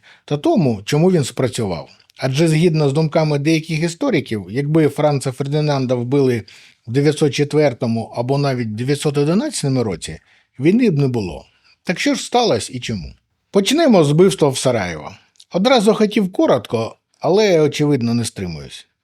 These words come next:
Бо історія надзвичайно захоплююча і повчальна.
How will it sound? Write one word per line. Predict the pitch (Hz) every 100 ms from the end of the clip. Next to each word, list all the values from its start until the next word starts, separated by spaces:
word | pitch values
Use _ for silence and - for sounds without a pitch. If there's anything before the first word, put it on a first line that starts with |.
| -
Бо | 131 165 160 156 151 139
історія | 147 - 190 170 143
надзвичайно | 131 139 135 151 - 147 139 131
захоплююча | 147 - 269 123 117 113
і | 113 123
повчальна. | 127 110 - 80 67